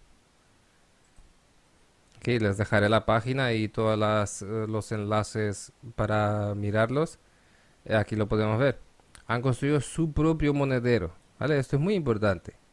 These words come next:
No es que lo hayan cogido y vemos todas las monedas, sobre todo las de Kryptonite, esas que siempre usan el mismo monedero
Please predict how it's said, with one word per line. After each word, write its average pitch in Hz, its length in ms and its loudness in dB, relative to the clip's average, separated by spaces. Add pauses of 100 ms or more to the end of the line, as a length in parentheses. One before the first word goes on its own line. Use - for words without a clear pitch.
(640)
No 180 100 -2
es 170 80 0
que 160 100 0
lo 147 80 4
hayan 143 220 4
cogido 143 420 0
y 135 80 4
vemos 135 360 0
todas 131 320 4
las 120 60 0
monedas, 123 800 2
sobre 117 360 0
todo 151 240 0
las 131 240 2
de 120 100 0
Kryptonite, 110 800 -2
esas 98 340 -4
que 120 160 -6
siempre 160 480 -4
usan 160 460 0
el 147 140 -4
mismo 170 420 -4
monedero 185 640 -2